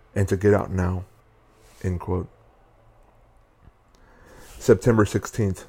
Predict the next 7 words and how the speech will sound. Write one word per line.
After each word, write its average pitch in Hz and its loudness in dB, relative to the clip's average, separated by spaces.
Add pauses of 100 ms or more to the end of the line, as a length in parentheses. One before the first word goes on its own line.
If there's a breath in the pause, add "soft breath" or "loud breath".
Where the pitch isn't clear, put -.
(140)
twenty 107 2
twenty-one. 92 -2 (360 soft breath)
From 120 4
the 117 6
White 104 8
House 101 2
archives, 92 -2